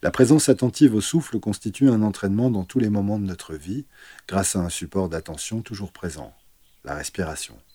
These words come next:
Nous prenons conscience de la respiration complète, abdominale, thoracique et claviculaire,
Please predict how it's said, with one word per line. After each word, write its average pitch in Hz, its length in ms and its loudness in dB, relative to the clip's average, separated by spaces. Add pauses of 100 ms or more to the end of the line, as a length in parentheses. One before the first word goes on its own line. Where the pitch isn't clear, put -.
(1400)
Nous 92 80 2
prenons 110 280 4
conscience 113 500 2
de 107 100 0
la 90 120 2
respiration 87 640 -4
complète, 92 640 -8 (420)
abdominale, 85 800 -6 (480)
thoracique 85 720 -4 (260)
et 76 100 -4
claviculaire, 82 840 -4